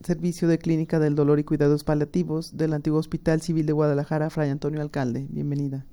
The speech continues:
También damos la bienvenida a la doctora Laila Zulema García Ulloa, médico residente de la especialidad de Medicina Paliativa Pediátrica. Bienvenida.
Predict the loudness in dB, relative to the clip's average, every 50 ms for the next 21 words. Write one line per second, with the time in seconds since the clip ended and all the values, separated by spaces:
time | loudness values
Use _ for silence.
0 | -20 -20 -20 -20 -20 -20 -20 -20 _ -20 -20 -20 -20 -20 -20 _ -20 -20 -20 -20
1 | _ -20 -20 -8 -4 -2 0 2 2 2 2 2 4 4 4 4 4 2 0 0
2 | 0 2 2 2 2 4 4 4 2 2 2 2 2 4 4 4 4 4 4 4
3 | 2 0 0 0 2 2 2 2 2 0 -2 0 0 -2 -2 -2 -6 -2 0 2
4 | 2 4 4 4 4 4 4 2 0 0 -4 -20 -20 -20 -20 -20 -20 -20 -20 -6
5 | 0 4 4 4 4 4 2 2 2 2 2 2 2 2 2 2 2 2 2 2
6 | 0 0 -2 -4 0 2 2 2 2 2 2 2 4 4 4 2 0 0 0 2
7 | 4 2 4 2 2 2 2 0 0 0 2 2 2 2 2 0 0 0 0 0
8 | 2 0 2 2 2 2 0 -2 -10 -8 -8 -8 -8 -8 -8 -6 -2 0 0 0
9 | 0 0 0 -2 -4 -6 -10